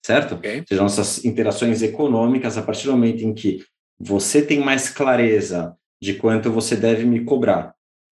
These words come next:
Speaker 1: quando você recebe o que você me cobrou, aquele valor que você recebeu, ele tá mais próximo do que aquilo que você esperava receber,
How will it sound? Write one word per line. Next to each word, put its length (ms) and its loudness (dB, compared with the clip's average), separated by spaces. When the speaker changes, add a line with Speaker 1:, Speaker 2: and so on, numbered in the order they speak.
Speaker 1:
quando 240 2
você 240 2
recebe 540 2
o 60 0
que 120 -4
você 260 2
me 140 2
cobrou, 560 0
aquele 500 0
valor 420 2
que 100 -2
você 280 0
recebeu, 680 2
ele 340 0
tá 140 2
mais 340 2
próximo 840 -2
do 80 -14
que 100 2
aquilo 360 4
que 120 0
você 280 2
esperava 600 4
receber, 760 -2